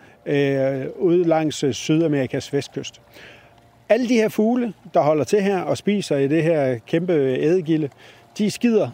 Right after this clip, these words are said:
er også alle sammen på det samme sted. Og det er et meget tørt område, så det her fuglelort, det bliver bare, øh, <laughs> opmagasineret i kæmpe, kæmpe, øh, lag.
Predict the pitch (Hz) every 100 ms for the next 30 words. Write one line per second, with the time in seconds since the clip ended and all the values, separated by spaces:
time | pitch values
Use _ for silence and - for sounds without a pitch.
0 | - - 170 180 208 180 180 175 170 139
1 | - - 165 147 160 180 - 165 175 -
2 | - - - 175 175 170 185 208 - 196
3 | 226 165 151 180 147 143 147 170 190 214
4 | 214 214 226 214 160 156 - 226 190 147
5 | 143 175 170 135 123 131 160 135 - 165
6 | - - - _ 160 147 143 123 147 147
7 | 151 143 131 - 190 269 - 180 185 185
8 | 147 135 123 120 139 202 160